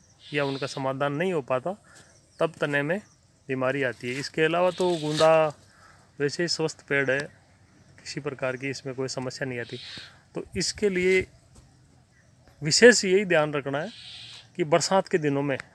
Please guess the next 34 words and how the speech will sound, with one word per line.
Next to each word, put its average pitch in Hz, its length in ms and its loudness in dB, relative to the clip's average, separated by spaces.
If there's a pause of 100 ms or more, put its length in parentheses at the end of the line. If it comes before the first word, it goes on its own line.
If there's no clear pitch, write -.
(380)
और 175 100 4
मौसम 208 280 2
में 214 140 2
कम 240 200 6
आती 156 220 6
है, 151 80 2
इतनी 156 260 -4
नहीं 165 180 2
आती, 170 300 -2
बरसात 175 360 2
के 180 100 -2
दिनों 151 260 -2
में 185 160 -4 (600)
ये 160 120 -2
जैसे 156 340 2
ही 180 160 2
निकले, 180 380 2 (800)
इनको 202 300 -2
काट 143 320 6
दो, 117 180 -6 (1160)
मतलब 185 280 -4
इनको 196 320 0 (320)
बढ़ने 165 320 8
मत 147 160 4
दो, 127 160 -2 (360)
क्योंकि 196 480 -4 (380)
ये 180 160 6
नहीं 190 220 6
बढ़ेगी 165 400 6 (600)
तो 180 240 2 (760)
पेड़ 175 220 8
के 190 180 6
जो 185 200 6
भी 208 320 -2